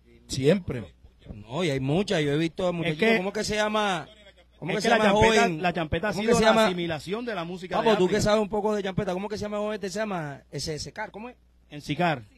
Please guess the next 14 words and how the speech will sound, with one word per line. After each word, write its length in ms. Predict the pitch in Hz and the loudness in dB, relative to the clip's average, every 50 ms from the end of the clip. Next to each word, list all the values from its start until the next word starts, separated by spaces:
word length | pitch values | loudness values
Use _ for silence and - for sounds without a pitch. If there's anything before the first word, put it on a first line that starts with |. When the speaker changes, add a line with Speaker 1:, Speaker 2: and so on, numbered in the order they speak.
| _ | _
Speaker 2:
M 220 | - 127 131 143 135 | -14 -12 -12 -10 -10
C 180 | - - 127 | -10 -10 -10
Car. 400 | - - 139 151 160 156 135 113 - _ | -12 -12 -10 -8 -8 -10 -10 -12 -14 _
Yo 160 | 110 127 139 | -4 -2 -2
he, 220 | 143 156 160 170 - - | 0 0 -2 -4 -4 -6
yo 80 | 135 143 | -4 -4
una 160 | 147 156 156 | -2 -2 -2
vez 160 | 160 165 165 | -2 -4 -4
tuve 300 | - - 156 160 175 170 | -4 -4 -2 -2 0 -2
el, 160 | 151 131 127 - | -2 -6 -8 -10
el, 300 | - 127 127 120 117 - _ _ - | -10 -10 -10 -10 -12 -16 _ _ -10
una 160 | 139 139 151 | -6 -4 -4
vez 100 | 165 165 | -2 -2
yo 460 | 156 165 165 170 175 175 165 147 - | -2 0 2 2 2 2 0 -2 -6